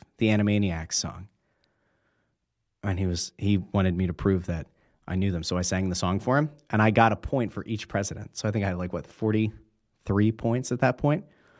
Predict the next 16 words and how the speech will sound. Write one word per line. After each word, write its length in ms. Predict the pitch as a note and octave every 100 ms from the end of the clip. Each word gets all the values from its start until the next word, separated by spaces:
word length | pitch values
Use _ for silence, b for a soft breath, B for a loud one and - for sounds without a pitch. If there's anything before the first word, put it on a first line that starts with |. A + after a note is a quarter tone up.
| b b
Forty-three 380 | - B2+ A2+ B2
bonus 280 | A2+ A2+ G#2+
points. 380 | - E2+ - - _ _ _ -
So 140 | -
that 60 | G#2+
was 100 | G#2+
great. 240 | G#2+ - - - _ _ _ _ _ _ _ _ - - -
Anyway, 260 | F3+ F3 D3+ - B B B
everybody 200 | A3+ C4+
have 120 | C4+
a 40 | A3+
great 260 | A3 A#3+
weekend, 500 | A3+ A#3 G#3 F#3+ G3+ - -
a 40 |
great 220 | G#2 E3 C#3+
weekend 800 | E3+ F#3 - - D3+ G#2+ A#2+